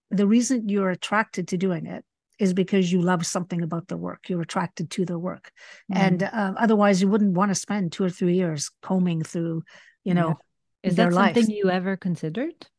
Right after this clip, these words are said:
Speaker 2: doing a
Speaker 1: Um,
Speaker 2: biography of someone?
Speaker 1: you know, not really, but I, but I obviously, I read a lot of biographies and I'm very interested in certain people. And, and so, and I, but the problem is my short attention <laughs> span.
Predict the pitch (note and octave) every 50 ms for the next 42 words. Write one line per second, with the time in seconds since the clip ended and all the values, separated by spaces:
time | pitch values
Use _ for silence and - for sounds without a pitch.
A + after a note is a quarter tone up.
0 | _ _ - A3+ A3 G#3+ G#3+ G3+ G#3 F#3 E4+ E4+ F4+ F4+ F4+ F#4 F4+ D#4+ A#3 A3+
1 | - - - A#3+ B3+ D4+ - D4+ E4+ F4+ F#4+ F#4+ G4 F#4+ F#4+ F#4+ D4 E4+ F4 F4
2 | D4+ A3 A#3 A3+ A#3 B3+ D#4 E4 E4+ C#4+ A#3+ C4 B3+ B3 A#3+ A#3+ A3 - A#3 A3
3 | A3+ A3 G#3+ A3 A3+ - - - G3 F#3 E3+ F#3+ F#3+ G3 F#3+ F#3+ F#3+ F3+ F3 F#3
4 | F#3 F#3 F#3 F#3 F#3+ - G3 F#3+ F#3 - F3+ E3+ D#3+ E3+ E3+ E3+ E3 - F3 -
5 | - F3 D#3+ D#3+ - - F3+ E3 D#3+ D#3 D3+ - E3 D#3+ - G3 G#3 A3 G3+ E3+
6 | E3+ E3+ F3 G#3 G#3+ F3+ - G#3+ G#3+ G#3+ G3+ G#3+ G#3 G#3+ G3 F3+ G3 F3+ F#3 -
7 | - G#3+ G3+ F#3 F3+ E3+ E3+ F#3 - F#3 F3 E3 - - G3+ F#3 E3+ - - G#3
8 | G3+ - - - F4 C4 - - - - A3+ G#3+